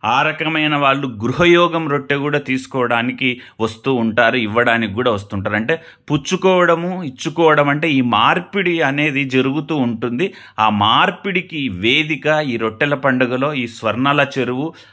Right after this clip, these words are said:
ఆ బాబా షాహిద్ దర్గా అన్నమాట. చూస్తున్నారు కదండి, ఎక్కడైనా మీకు ఇంత స్థలం కనిపిస్తోందా? ఎక్కడ చూసినా జనం, జనం, జనం. అసలు ఈ రొట్టెల పండుగ మహాత్మ్యం అనేది అంత గొప్పగా అనిపిస్తోందండి. గమనిస్తున్నారు కదా,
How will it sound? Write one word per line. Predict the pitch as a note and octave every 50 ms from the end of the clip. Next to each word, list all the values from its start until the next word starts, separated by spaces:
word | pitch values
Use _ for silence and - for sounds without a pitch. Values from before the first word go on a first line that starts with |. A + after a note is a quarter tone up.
| _ -
ఆ | G2 G2
బాబా | F2+ F#2+ G2 G#2+ A#2 B2 C#3 C3+
షాహిద్ | - - B2 A2+ A#2 B2 D3 C3+ A#2+ A2
దర్గా | A#2+ A#2 A2+ F2+ E2+ A2 G#2
అన్నమాట. | F#2+ F#2+ F#2+ G2 G2 G2 F#2+ - G2+
చూస్తున్నారు | G2 G2+ - C#3+ C#3+ - - C3+ C3+ C3 B2+ A#2+ A#2+
కదండి, | A2+ B2+ B2 B2+ C3 C3+ D3 F3+ F3 - - - _ G#2
ఎక్కడైనా | A2+ C3 C3 - _ - G3+ G3+ G3 F#3+ G3 G#3 G3+
మీకు | F#3+ F3 F3 E3 - D#3 C#3 -
ఇంత | B2+ D3 E3 - F3+
స్థలం | D#3+ - - - C3+ C3+ D#3+ E3+ C#3
కనిపిస్తోందా? | D3+ D#3+ D3+ D3+ C#3+ D3+ C#3+ - - - D3+ C#3+ D3 D3+ F3 F#3+ - - - - _ G2+
ఎక్కడ | A#2+ C3 B2+ - - F3+ F#3 F#3
చూసినా | F#3 - - F#3 F#3+ - F#3 F3+ G3 F#3+
జనం, | E3 B2 G2+ G#2 B2+ B2+ C3+ D3+ E3 D#3+ C#3
జనం, | A2 B2 A#2+ B2 C#3 D3+ C#3+
జనం. | A#2 A2+ A#2+ A2+ A2+ G2+ F2 - - - _ -
అసలు | G2+ F#2+ - - D#3+ D#3+ D3+ C#3+ C3+ - - - _ -
ఈ | G2+ G#2
రొట్టెల | G2+ G#2 G#2+ G#2 G#2 F#3+ F#3+ G3+
పండుగ | G3 G3 F3 D3+ D3 D3+ C3+ B2
మహాత్మ్యం | A2+ A2 G#2 B2+ C#3 C3+ - - C#3+ C#3 C3+ C3
అనేది | A#2+ A#2+ A#2+ C3 B2
అంత | A2+ A2+ G2+ G#2+
గొప్పగా | F#2+ E2+ G2 G#2 G2 - - E3 D#3+ D#3 D#3+
అనిపిస్తోందండి. | C#3 B2 C3 C3 C3 B2 - - - C3 A#2+ A#2 A2+ A2 A2 A2+ C#3 D#3 - A2+
గమనిస్తున్నారు | G#2+ G#2 A#2 B2 C3+ C3 C3 - - A2+ A2+ A#2+ A2+ A2 A2+
కదా, | G#2+ A#2 A2+ A2+ C#3 D#3+